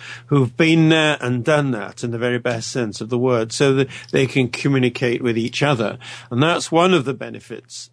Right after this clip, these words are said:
of the internet radio system, because we, we don't have to be,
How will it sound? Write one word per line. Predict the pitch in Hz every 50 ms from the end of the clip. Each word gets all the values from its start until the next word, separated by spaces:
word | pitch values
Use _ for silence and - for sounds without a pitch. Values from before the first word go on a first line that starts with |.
| _ -
of | 139 127 113 -
the | - 127
internet | 123 117 110 - 127 123 117 117 117 -
radio | 139 131 131 131 120 123 113 107 104
system, | - - - 110 - - - 123 120 113 113
because | - 120 120 - 131 120 120 123 117 - - - - - - - - -
we, | 139 143 151 156 147 135 135 - - 160 - - -
we | 165 156 156 160 151 147 143 123 120 - - _ _ - - - - _ _ _ _ -
don't | 139 147 156 131
have | 139 135 117 123
to | - 143
be, | 123 104 123 123 120 117 117 -